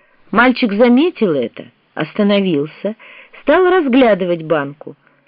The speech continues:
Отпустил руку, зажимавшую отверстие, увидел, что вода снова начала течь. Снова схватил банку второй рукой, как прежде. Течь прекратилась. Снова отпустил,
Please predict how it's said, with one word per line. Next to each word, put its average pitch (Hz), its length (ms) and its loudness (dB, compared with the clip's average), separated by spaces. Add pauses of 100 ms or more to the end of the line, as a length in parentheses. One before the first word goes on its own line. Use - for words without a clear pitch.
(480)
Отпустил 311 680 0
руку, 156 460 0
зажимавшую 190 720 0
отверстие, 135 760 -6
увидел, 160 640 0
что - 240 -2
вода 160 400 2
снова 240 320 4
начала 269 420 0
течь. 190 480 -8 (600)
Снова 180 320 2
схватил 226 420 2
банку 214 420 0
второй 208 380 2
рукой, 208 320 2
как 190 260 -4
прежде. 180 520 0 (500)
Течь 208 300 2
прекратилась. 143 720 -4 (1120)
Снова 339 320 4
отпустил, 139 640 -6